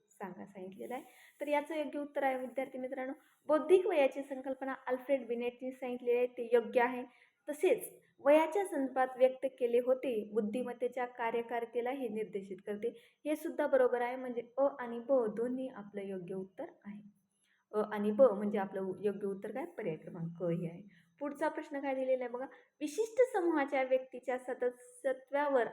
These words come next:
आधारित दोन किंवा अधिक व्यक्तीमध्ये फरक करणे म्हणजे काय? जातीवाद, प्रसार, भेदभाव किंवा ओळख. तर काय असेल याचं योग्य उत्तर? तर विशिष्ट समूहाच्या व्यक्तीच्या सदस्यत्वावर आधारित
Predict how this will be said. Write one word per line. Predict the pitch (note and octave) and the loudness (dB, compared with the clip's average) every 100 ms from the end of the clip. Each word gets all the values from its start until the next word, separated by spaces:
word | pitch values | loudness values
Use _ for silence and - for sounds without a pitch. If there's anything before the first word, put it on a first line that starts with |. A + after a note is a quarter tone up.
| - | -2
आधारित | A3 B3+ A#3+ | -2 -2 -4
दोन | A3 C4+ D4+ D4 | -2 2 2 0
किंवा | C4 A#3 - | -4 -4 -4
अधिक | A#3 C4+ C4+ | -4 -4 -2
व्यक्तीमध्ये | A3+ - G#3+ G#3+ A3 G#3+ | -2 -4 -8 -4 -6 -6
फरक | C4 B3+ C4 | -6 -6 -6
करणे | B3 G#3+ G#3 | -4 -2 -2
म्हणजे | G#3+ A#3+ G#3 G3+ | -4 -6 -8 -8
काय? | G3 F3+ - - - - - | -6 -6 -8 -20 -20 -20 -4
जातीवाद, | - G#3+ G#3 A#3 A#3+ - - _ | 2 2 2 0 0 -2 -20 _
प्रसार, | C4+ B3+ B3 A3+ A3+ - | 2 2 2 2 0 0
भेदभाव | C4 C4+ C4 B3+ B3+ | 0 0 -4 -8 -6
किंवा | C#4 D4 D4+ D4+ | -8 -6 -4 2
ओळख. | C4 G#3 G#3 - _ _ _ _ _ _ _ | 2 2 -4 -16 _ _ _ _ _ _ _
तर | - | -10
काय | - C#4 C#4+ | 0 2 4
असेल | D4+ D4 | 0 -2
याचं | C#4+ C#4 C#4 | -4 -4 -2
योग्य | C4+ B3+ | -2 -4
उत्तर? | C4+ C4+ - A3 - - | -10 -10 -10 -12 -12 -12
तर | C#4 | -10
विशिष्ट | C#4 E4+ B4 - - | -6 -6 -6 -10 -8
समूहाच्या | F#4 F4+ D#4+ D#4 | -2 -2 0 0
व्यक्तीच्या | D4 D4 - D#4 | 0 -4 -10 -8
सदस्यत्वावर | D#4 D#4 D#4 D#4 E4+ - E4 E4+ | -6 -8 -8 -10 -12 -6 -2 -2
आधारित | F4 C4+ B3+ B3 | -2 -2 -2 -4